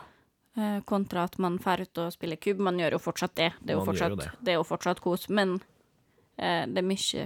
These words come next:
Speaker 1: som blir preget av teknologien, da.
Speaker 2: Ja. Og det er jo de tankene her som er litt av bakgrunnen til min første tanke rundt Techcast,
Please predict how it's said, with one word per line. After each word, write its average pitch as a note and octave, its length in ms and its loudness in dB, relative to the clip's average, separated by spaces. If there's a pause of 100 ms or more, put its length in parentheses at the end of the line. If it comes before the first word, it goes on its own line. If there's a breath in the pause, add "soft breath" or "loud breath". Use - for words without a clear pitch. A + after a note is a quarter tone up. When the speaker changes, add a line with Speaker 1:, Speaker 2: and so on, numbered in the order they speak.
(160)
Speaker 1:
som F#3+ 260 -2
blir F3 380 -4
preget F#3 320 0
av - 160 -4
teknologien, F#3+ 640 0
da. G#2 160 -2
Speaker 2:
Ja. E2+ 60 -4 (840 loud breath)
Og B2+ 80 2
det D#3 80 10
er D3+ 60 12
jo C3+ 80 8
de C#3+ 80 8 (100)
tankene C#3 480 4
her A#2+ 340 4
som B2 160 0
er A#2+ 60 6
litt B2+ 260 2
av G2 140 2
bakgrunnen G2 720 2
til F#2+ 240 0
min G2 560 2
første - 500 -4
tanke G#2 380 0
rundt F#2+ 320 0
Techcast, C3+ 680 2